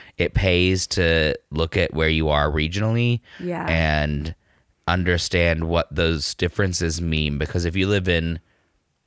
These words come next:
Speaker 1: New Hampshire,
Speaker 2: Mm-hmm.
Speaker 1: you're gonna plant at a drastically different time than I would here in Western North Carolina.
Speaker 2: Yeah.
Speaker 1: And someone in Florida is going to have a drastically different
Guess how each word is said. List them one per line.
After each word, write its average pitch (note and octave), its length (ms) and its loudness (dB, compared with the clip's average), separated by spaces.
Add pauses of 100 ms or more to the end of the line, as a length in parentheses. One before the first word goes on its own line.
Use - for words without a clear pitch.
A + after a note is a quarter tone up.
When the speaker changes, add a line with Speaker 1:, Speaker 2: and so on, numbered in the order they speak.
(300)
Speaker 1:
New F#2+ 180 0
Hampshire, D#2+ 720 -2 (320)
Speaker 2:
Mm-hmm. E3+ 340 -6
Speaker 1:
you're G2 80 0
gonna G2 160 0
plant F2+ 380 0
at E2 100 2
a E2+ 60 0
drastically F2+ 720 0
different D#2+ 360 -2
time D#2+ 300 0
than D#2 140 -2
I F2 180 2
would E2 240 0
here D#2+ 240 0
in D2+ 120 -2
Western D2+ 340 -2
North D2 180 -2
Carolina. D#2 640 0
Speaker 2:
Yeah. E3 320 -10 (240)
Speaker 1:
And D#3+ 320 2 (580)
someone F#2+ 380 0
in F2+ 80 2
Florida E2+ 680 2 (880)
is F2 200 2
going E2 300 2
to D#2+ 80 0
have E2+ 260 2
a E2 120 2
drastically E2 760 0
different D#2 580 -2